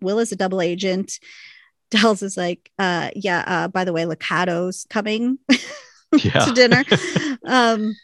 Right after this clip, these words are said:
Speaker 1: eh, so it's just, it's just funny because it's like, what just happened between those two that, like,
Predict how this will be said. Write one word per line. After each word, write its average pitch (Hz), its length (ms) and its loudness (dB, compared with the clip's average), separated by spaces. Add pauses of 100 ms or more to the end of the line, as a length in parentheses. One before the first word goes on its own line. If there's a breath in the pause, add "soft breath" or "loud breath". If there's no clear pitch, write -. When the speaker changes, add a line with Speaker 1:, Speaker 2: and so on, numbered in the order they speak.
(800)
Speaker 1:
eh, 214 280 -2
so 233 140 0
it's 226 140 2
just, 262 240 -2
it's 226 140 2
just 247 240 -8
funny 226 240 2
because 214 340 -6
it's - 160 -12
like, 185 200 -2 (340)
what - 220 -6
just - 280 -4
happened 262 580 0
between 170 440 -4
those 160 320 -4
two 127 460 -4
that, 156 240 -4 (180)
like, - 160 -8